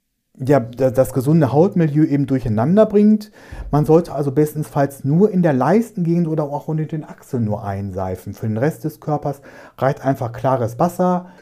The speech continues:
Übrigens, auch für die Haare ist das Waschen mit lauwarmem Wasser am besten. Denn auch Haare und auch die, die Kopfhaut, die haben Poren, die bei kaltem Wasser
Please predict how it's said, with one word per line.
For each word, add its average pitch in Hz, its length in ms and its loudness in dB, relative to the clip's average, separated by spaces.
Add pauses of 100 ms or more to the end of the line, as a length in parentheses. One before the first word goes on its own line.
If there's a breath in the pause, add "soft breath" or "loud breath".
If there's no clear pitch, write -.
Übrigens, 135 580 2 (380 loud breath)
auch 143 460 2
für - 180 -4
die 123 100 0
Haare 175 360 4
ist - 140 -4
das 117 200 -6
Waschen 113 280 -2
mit 98 140 -4
lauwarmem 98 460 -2
Wasser 95 260 -8
am 90 120 -10
besten. 90 480 -12 (340 loud breath)
Denn 123 160 2
auch 117 160 -2
Haare 143 340 2
und 165 180 -2
auch 139 140 0
die, 127 240 -4
die 113 160 -2
Kopfhaut, 143 460 -2
die 127 100 -4
haben 110 220 -2
Poren, 131 680 0 (420 loud breath)
die 143 140 -2
bei 135 140 4
kaltem 147 420 0
Wasser 139 480 0